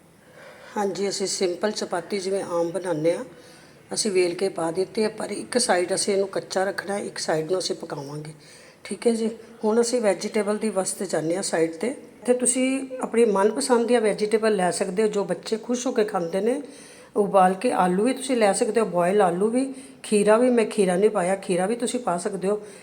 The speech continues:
ਜੋ ਬੱਚੇ ਖਾਂਦੇ ਨੇ, ਜੈਸੇ ਪਨੀਰ ਵੀ ਘਰ 'ਚ ਪਿਆ ਹੁੰਦਾ ਹੈ, ਵੈਜੀਟੇਬਲ ਜਿਹੜੀਆਂ ਤੁਹਾਡੇ ਘਰ ਵਿੱਚ ਪਈਆਂ ਨੇ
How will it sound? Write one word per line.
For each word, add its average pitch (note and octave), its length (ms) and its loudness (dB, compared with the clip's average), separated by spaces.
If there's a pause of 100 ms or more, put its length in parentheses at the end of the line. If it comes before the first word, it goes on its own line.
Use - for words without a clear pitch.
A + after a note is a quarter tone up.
(140)
ਜੋ B3+ 220 8
ਬੱਚੇ C#4+ 320 0
ਖਾਂਦੇ F#3 400 0
ਨੇ, F3+ 140 0 (100)
ਜੈਸੇ G3 280 2
ਪਨੀਰ G#3 400 4
ਵੀ A#3 100 -2
ਘਰ G3 200 2
'ਚ G3 140 -6
ਪਿਆ F#3+ 240 0
ਹੁੰਦਾ E3+ 200 0
ਹੈ, E3+ 140 -6 (300)
ਵੈਜੀਟੇਬਲ A3+ 520 6
ਜਿਹੜੀਆਂ G#3+ 280 6
ਤੁਹਾਡੇ G3 200 2
ਘਰ E3 260 -2
ਵਿੱਚ E3+ 200 -6
ਪਈਆਂ F#3+ 320 2
ਨੇ F#3 200 0